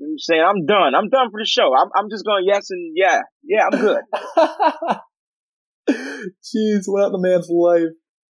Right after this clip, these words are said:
Speaker 2: No, I agree. I agree. I totally agree. Everything you said, spot on.
Speaker 1: <sighs> Wow, yo. All year, we can't get it together.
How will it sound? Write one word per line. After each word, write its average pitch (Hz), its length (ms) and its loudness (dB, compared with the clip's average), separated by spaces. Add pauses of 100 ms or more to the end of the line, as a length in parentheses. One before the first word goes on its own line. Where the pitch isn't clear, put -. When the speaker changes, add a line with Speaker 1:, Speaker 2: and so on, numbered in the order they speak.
Speaker 2:
No, 226 360 4
I 165 120 2
agree. 156 320 2 (440)
I 175 120 4
agree. 247 260 4 (520)
I 170 140 2
totally 180 360 2
agree. 156 280 0 (220)
Everything 196 420 2
you 196 140 -6
said, 202 360 0 (540)
spot 160 420 2
on. 147 300 0
Speaker 1:
<sighs> - 40 -12 (680)
Wow, 151 520 2
yo. 120 420 0 (220)
All 311 280 2
year, 294 380 4
we 262 140 -4
can't 277 280 0
get 285 120 -2
it 294 120 -6
together. 277 480 0